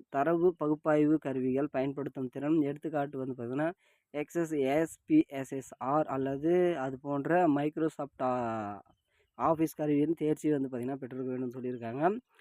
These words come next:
அ, சுயதினமாக பணிபுரிய திறன் வந்து பார்த்தீங்கன்னா, கொண்டிருக்க வேண்டும்னு சொல்லியிருக்காங்க. So,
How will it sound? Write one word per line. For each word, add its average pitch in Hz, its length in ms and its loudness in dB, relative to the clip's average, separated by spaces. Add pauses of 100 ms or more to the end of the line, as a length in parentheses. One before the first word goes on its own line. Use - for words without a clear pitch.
(260)
அ, 143 60 -2 (140)
சுயதினமாக 165 720 6 (280)
பணிபுரிய 160 540 2
திறன் 151 320 2
வந்து 139 220 0
பார்த்தீங்கன்னா, 131 380 0 (160)
கொண்டிருக்க 135 400 -4
வேண்டும்னு 135 300 -2
சொல்லியிருக்காங்க. 123 560 -2
So, 160 140 -8